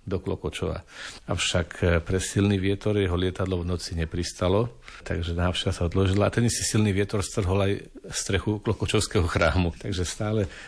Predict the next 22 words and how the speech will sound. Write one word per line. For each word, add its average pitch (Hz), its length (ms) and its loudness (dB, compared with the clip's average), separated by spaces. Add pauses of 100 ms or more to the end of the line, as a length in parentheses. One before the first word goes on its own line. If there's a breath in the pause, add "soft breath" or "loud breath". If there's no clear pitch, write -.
(140)
tento 95 320 -2
Klokočov 92 480 -2
nejakým 90 400 0
spôsobom 87 720 0
je 85 400 2
spojený 85 640 2
aj 80 80 2
s 82 80 0
návštevami 82 960 2
aj 90 160 0
kardinálov, 87 800 2
aj 90 80 -2
s - 80 -6
udalosťami, 85 680 0 (380 loud breath)
ktoré 78 320 2
sa 78 320 0 (160)
s - 160 -14
týmto 80 240 0
spájajú. 82 640 2 (320 loud breath)
Našťastie 95 720 0
vďaka 80 320 2
pomoci 82 560 0